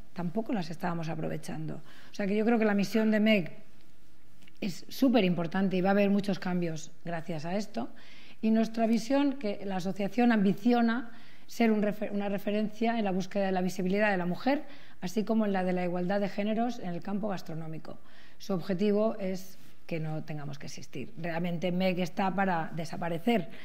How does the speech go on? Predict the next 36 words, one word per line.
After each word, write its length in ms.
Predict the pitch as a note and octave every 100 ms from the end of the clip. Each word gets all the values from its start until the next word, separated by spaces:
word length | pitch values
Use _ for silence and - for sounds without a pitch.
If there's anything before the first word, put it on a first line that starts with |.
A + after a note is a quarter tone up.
| - -
pero 140 | - F#3
la 120 | F3
situación 480 | E3+ F3+ E3 G3 F#3+
actual, 580 | F#3+ G3 G#3+ A#3+ C#4+ -
que 120 | G3
hemos 240 | F3 F3+ D#3+
detectado 680 | E3+ F#3+ D3+ A#3 A#3 E3
que 120 | D3 E3+
era 120 | E3+
injusta, 640 | F3 - B3 - C4+ F4+ - - - - -
la 300 | F#3 E3+ F3+
hemos, 400 | G3 G3 F#3+ -
mm, 400 | F#3+ F#3 F3+ F3
hemos 260 | F#3 F#3
hecho 220 | F#3 F#3 F#3+
una 140 | F#3
asociación 600 | F3+ F#3+ F#3+ F#3+ A#3 C4
en 140 | A#3
la 120 | F#3 E3+
que 120 | F3+
poder, 420 | F3 F#3+ G#3+ E3+ - - - - -
eh, 80 | F3+
hablar 300 | D#3+ F3+ F3+
de 100 | F3+
todos 280 | F#3+ F#3+ F#3+
estos 300 | F#3 G3+ -
temas. 420 | C4+ C4 E4 - - - - - - - - -
Y, 180 | A#3 A3
pues, 320 | - A#3 A3
en 120 | G#3+
el 100 | G#3
año 240 | A3 C#4+ D#4
que 100 | D#4
llevamos 360 | D4 C#4+ C4+
de 100 | A#3
vida, 360 | C#4 C#4+ C4